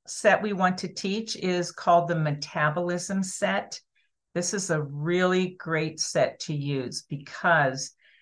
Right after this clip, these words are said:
it really helps the body to assimilate, eliminate, distribute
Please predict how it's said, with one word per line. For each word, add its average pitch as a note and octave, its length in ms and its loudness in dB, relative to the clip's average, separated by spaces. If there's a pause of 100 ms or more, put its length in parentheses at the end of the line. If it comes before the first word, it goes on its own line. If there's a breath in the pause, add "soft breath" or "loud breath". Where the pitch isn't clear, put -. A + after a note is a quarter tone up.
(140 soft breath)
it D3+ 180 -8
really F#3 520 2
helps D#3 420 0
the F3+ 120 -6
body C#3+ 560 0 (800)
to D3 760 0 (1200)
assimilate, F3+ 1000 4 (280)
eliminate, D#3+ 960 2 (140)
distribute D3 960 0